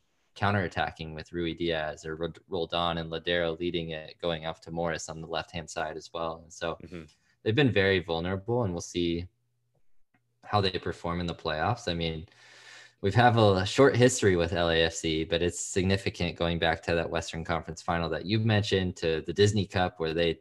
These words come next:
Speaker 1: shellacked us
Speaker 2: Yeah.
Speaker 1: four to one,
Speaker 2: Right.
Speaker 1: uh, in the round of sixteen there. And that was viewed as, like, two heavyweights in the round of sixteen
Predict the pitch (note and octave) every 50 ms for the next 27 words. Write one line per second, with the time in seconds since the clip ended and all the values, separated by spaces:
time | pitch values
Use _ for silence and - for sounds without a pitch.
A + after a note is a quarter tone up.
0 | _ - - - - F#2 D#2 D#2 E2+ G#2 G#2+ A2 - - E2 D2+ D#2 D#2 - -
1 | - G2 F#2 F2+ E2+ E2 D#2 D#2 E2+ F2 E2+ D#2+ D#2 D#2 D2+ - _ _ - -
2 | - - E2+ E2+ E2+ E2+ E2 D#2+ D#2+ D#2 D#2 D2+ - - - - - F#2 F2 E2+
3 | E2 D#2+ D#2 D#2 E2+ F2 F2 E2+ E2 D2 - F#2 - - - - G#2 A2+ A#2+ A2+
4 | F#2 E2 D#2+ D#2 D#2 D#2+ F#2 A#2 B2 G2+ F2+ E2 - - - - E2+ E2+ E2+ E2
5 | D#2 D#2 D2 - D#2 D2 - - - A#2 F#2+ E2+ F#2+ F#2+ E2 F2 E2+ D#2+ E2 E2
6 | D#2+ D#2 - - F2 E2 D#2+ E2 E2+ E2+ E2+ D#2 - - - - - - - G#2
7 | G2+ F2+ E2 D2 D2 E2